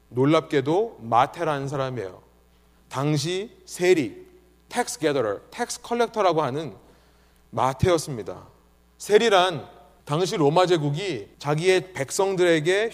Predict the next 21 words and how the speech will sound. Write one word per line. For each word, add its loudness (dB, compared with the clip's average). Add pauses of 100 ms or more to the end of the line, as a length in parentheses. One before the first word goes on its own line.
효과적으로 4
세금을 -2
걷어들이기 0
위해 2
세웠던 -4
사람들이 -4 (300)
세리들입니다. -6 (1040)
당시 -2
수입의 2
뭐 -2
보통 2
한 -4 (140)
십 -10
퍼센트에서 0
그 0
이상을 0 (300)
소득세로 4
로마 4
정부에게 0
바쳤다고 -4
합니다. -6